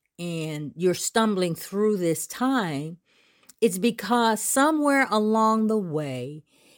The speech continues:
you have lost your focus. I mean, your true focus.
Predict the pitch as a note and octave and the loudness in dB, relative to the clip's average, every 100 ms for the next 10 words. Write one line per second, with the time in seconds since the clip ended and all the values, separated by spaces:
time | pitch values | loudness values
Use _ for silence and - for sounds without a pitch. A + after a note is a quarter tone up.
0 | - E3 G3 A#3+ A#3+ G3 F3+ D3+ D#3 E3+ | -14 -6 0 2 2 -2 -4 -4 -4 -4
1 | E3 E3 D#3+ - - C#3+ C3+ - D3 C#3 | -2 -4 -6 -14 -8 -6 -6 0 0 0
2 | - - - - - - _ _ _ _ | -8 -16 -12 -12 -12 -18 _ _ _ _
3 | - G3 G3 F#3 F#3 F3+ E3 - - - | -2 0 2 0 2 2 0 -6 -10 -2
4 | A3 G#3+ G3+ G3+ - _ _ - - F#3 | 2 2 0 -4 -14 _ _ -16 -4 0
5 | F3 E3+ - - - - | 0 -4 -14 -14 -12 -12